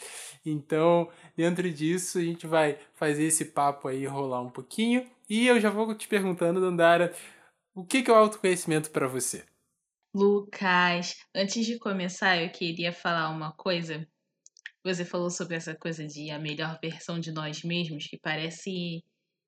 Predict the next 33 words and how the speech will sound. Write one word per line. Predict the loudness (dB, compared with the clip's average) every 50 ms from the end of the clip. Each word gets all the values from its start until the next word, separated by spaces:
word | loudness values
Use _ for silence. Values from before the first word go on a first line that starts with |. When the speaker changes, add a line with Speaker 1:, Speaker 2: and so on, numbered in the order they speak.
| _ _
Speaker 2:
é, | -2 0 0 2 0 0 -2
slogan | -4 -4 -2 -2 0 0 -2 -4 -6
de | -8 -10
comercial, | -10 -10 -8 -8 -8 -10 -10 -12 -12 -10 -8 -4 -4 -4 -4 -4 -8
de | -10 -12 -10
marca | -8 -6 -6 -6 -8 -8 -10 -10
de | -8 -8 -8 -8 -8 -8 -10 -10 -12 -12 -14 -16 -20 -20 _ _ _ _ _ _ _ _ _ _ _ _
artigos | -4 -4 -4 -4 -4 -4 -4 -2 -2 -4 -4 -4
esportivos. | -6 -6 -6 -8 -8 -10 -8 -6 -4 0 2 4 2 2 0 -4 -6 -6 -6 -6 -8 -8 -10 -14 _ -20 -20 -20 -18 -16 -12 -10 -10 -10 -8 0 4
É, | 6 6 8 8 6 6 6 6 6 6 6 4 2 -2 -6 _ _ _ _ _ _ _ _ _
tem, | 6 6 6 6 4 2 0 0 -2 -4 -10 _ _ _ _
eu | 0 2 2
não | 2 0 -2
sei | -4 -4 -2 -2 0 0 0 -2 -6 -8 -8
em | -6 -6 -6 -6
qual | 0 2 2 2 2 0
situação, | -4 -8 -6 -4 -4 -4 -4 -6 -6 -6 -4
eu | -4 -4
não | -4
sei | -4 -6 -6
se | -6 -8
foi | -10 -6 -4 -4
num | -4 -4 -4 -6
filme, | -8 -12 -16 -14 -10 -6 -4 -2 -2 -2 -2 -2
eu | -2
não | -4
sei | -4 -6
se | -6 -8 -8
foi | -4 -4 -4
em | -2 -2
This | -2 -2 -2 -2
Is | -4 -6 -8 -6 -4
Us, | -2 0 0 0 -2 -4 -8